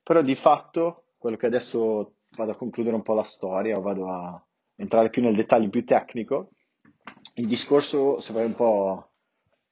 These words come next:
in sintesi, è che mi è arrivata questa opportunità,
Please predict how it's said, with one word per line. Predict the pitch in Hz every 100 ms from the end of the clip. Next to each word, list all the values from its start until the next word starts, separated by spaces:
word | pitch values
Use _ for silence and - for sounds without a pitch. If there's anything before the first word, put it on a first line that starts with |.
| _ _ -
in | 127
sintesi, | - 151 139 156 170 202
è | 117
che | 117 123
mi | 110 92 - -
è |
arrivata | 107 123
questa | 151 -
opportunità, | 156 175 180 196 196 185 -